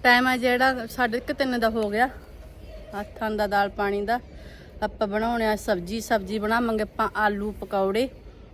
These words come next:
ਤੇ, ਅਹ, ਤਿਆਰੀ ਕਰੀ ਪਈ ਆ ਸਾਰੀ, ਬਣਾਉਣੇ ਆ ਬਸ। ਤੇ ਜੋ ਵੀ ਆਪਣੇ ਕੰਮ ਹੁੰਦੇ ਨੇ ਹਨਾ, ਹੁਣ ਤਾਂ ਵੱਡੇ ਵੱਡੇ ਦਿਨ ਹੋ ਗਏ, ਭਲਾਂ ਦੀ ਕਿੰਨਾ ਮਰਜ਼ੀ ਕੰਮ ਕਰ ਲੈ ਜਿਹਨੇ ਕਰਨਾ ਹੈਗਾ।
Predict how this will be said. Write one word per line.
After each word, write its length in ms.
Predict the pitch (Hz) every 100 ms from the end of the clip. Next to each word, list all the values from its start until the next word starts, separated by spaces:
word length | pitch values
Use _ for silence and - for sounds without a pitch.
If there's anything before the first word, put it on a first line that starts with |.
| - - -
ਤੇ, 480 | 202 196 190 190 190
ਅਹ, 1800 | - - - - - - - - - - - - - - - 220 220 214
ਤਿਆਰੀ 340 | 214 226 226
ਕਰੀ 260 | 220 208 208
ਪਈ 240 | 208 220
ਆ 60 | 220
ਸਾਰੀ, 320 | 233 226 240
ਬਣਾਉਣੇ 460 | 220 220 196 202 240
ਆ 40 |
ਬਸ। 280 | 233 226 277 277 - - - - - - - - - - - - - - -
ਤੇ 380 | 214 202 202 - - - -
ਜੋ 280 | 214 226 233
ਵੀ 180 | 226 277
ਆਪਣੇ 380 | 269 254 226 220
ਕੰਮ 280 | 233 214 214
ਹੁੰਦੇ 400 | 208 214 196 214
ਨੇ 100 | 220
ਹਨਾ, 180 | 247
ਹੁਣ 200 | 277 240
ਤਾਂ 440 | 214 - 220 214 214
ਵੱਡੇ 240 | 214 208
ਵੱਡੇ 240 | 233 226 226
ਦਿਨ 220 | 208 208
ਹੋ 240 | 208 190
ਗਏ, 100 | 196
ਭਲਾਂ 260 | 196 226 226
ਦੀ 80 | 214
ਕਿੰਨਾ 280 | 220 202
ਮਰਜ਼ੀ 360 | 202 196 170 190
ਕੰਮ 260 | 202 202 196
ਕਰ 200 | 196 180
ਲੈ 140 | 190
ਜਿਹਨੇ 260 | 190 202 220
ਕਰਨਾ 400 | 220 196 196 190
ਹੈਗਾ। 220 | 196